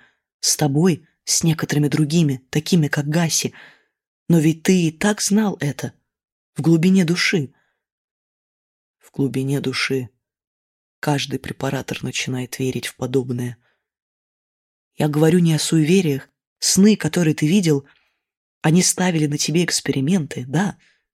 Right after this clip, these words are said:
лепили из тебя то, что им было нужно. Так они думали. Но всё это время был и другой, кто тоже воздействовал на тебя, наблюдал за тобой.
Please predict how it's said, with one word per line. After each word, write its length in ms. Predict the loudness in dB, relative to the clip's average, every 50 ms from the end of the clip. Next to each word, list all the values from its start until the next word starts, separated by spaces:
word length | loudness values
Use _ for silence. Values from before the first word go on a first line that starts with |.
| _ _
лепили 420 | 0 0 0 2 2 2 2 2 2
из 160 | 0 0 -2
тебя 240 | -2 -2 0 0 0
то, 200 | 0 -2 -2 -2
что 240 | -2 -2 0 -2 0
им 360 | 2 4 4 4 6 6 4
было 220 | 4 2 2 4
нужно. 480 | 4 4 4 4 4 2 -2 -4 -4 _ _ _ _ _ _ _
Так 200 | -2 -2 -2 -2
они 200 | 0 0 0 2
думали. 480 | 2 2 2 2 2 0 -2 -6 -8 -12 _ _ _ _ _ _ _ _ _ _ _ _ _ _ _
Но 80 | -2 -2
всё 220 | 0 0 2 2
это 140 | 2 2 2 2
время 280 | 2 4 4 2 2 2
был 180 | 2 2 2
и 60 | 2
другой, 460 | 2 2 0 0 2 2 2 2 2 0
кто 180 | -4 -6 -8
тоже 380 | -4 0 2 2 2 4 2 2
воздействовал 720 | 2 0 -2 -2 0 0 0 0 0 -2 -4 -4 -2 -2
на 80 | -2 -4
тебя, 360 | -4 -4 -2 -2 -2 -2 -4 -8 -16 -20 -20 -20 _ _ _ 0
наблюдал 500 | 2 2 4 2 2 2 2 2 4 2
за 140 | 2 0 0
тобой. 400 | 0 -2 0 0 0 0 -2 -4